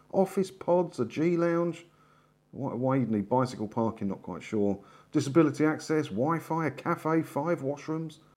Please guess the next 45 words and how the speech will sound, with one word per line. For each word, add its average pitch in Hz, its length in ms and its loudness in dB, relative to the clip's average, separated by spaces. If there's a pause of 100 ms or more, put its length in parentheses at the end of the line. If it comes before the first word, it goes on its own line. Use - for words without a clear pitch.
(280)
These 214 180 2
are 208 40 2
all 196 80 4
the 175 60 2
things 175 240 2
you 156 60 2
have 196 200 0
to 151 100 -4
have 123 360 -2
when 139 120 2
you're 139 180 2
gonna, 151 160 0
gonna 139 180 0
be 139 100 -2
parked 170 380 4
<laughs> - 180 0
there - 140 2
for - 360 0
a - 80 0 (220)
while, - 600 -8 (460)
isn't 226 120 2
it? 120 260 0 (140)
And 226 100 2
it 240 100 2
gets 240 140 2
worse 285 220 10
than 214 100 2
that. 151 140 6
There 220 100 6
was 196 100 0
this 254 220 0
one. 127 220 2 (380)
"U 254 220 8
K's 247 320 4
largest 113 520 4 (100)
E 175 180 4
V 156 220 4
charging 139 540 2
hub 92 300 -4
opens 110 500 4
at 127 80 0
the 104 160 2
N 104 100 2
E 98 140 0
C." 82 340 -6